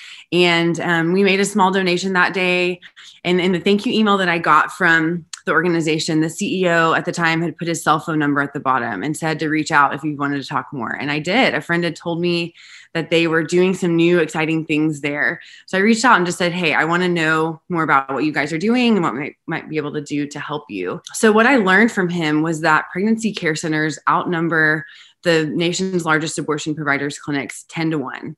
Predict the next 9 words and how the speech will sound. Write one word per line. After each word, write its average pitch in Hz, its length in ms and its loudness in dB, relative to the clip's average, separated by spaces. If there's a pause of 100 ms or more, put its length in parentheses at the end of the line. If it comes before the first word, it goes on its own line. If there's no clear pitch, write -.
(100)
We're, 160 260 -4 (100)
we're 165 100 -4
ten 208 300 2
times 185 460 2
as 160 320 -2 (400)
common 208 400 6
and 170 140 2
as 165 100 0
available 160 640 0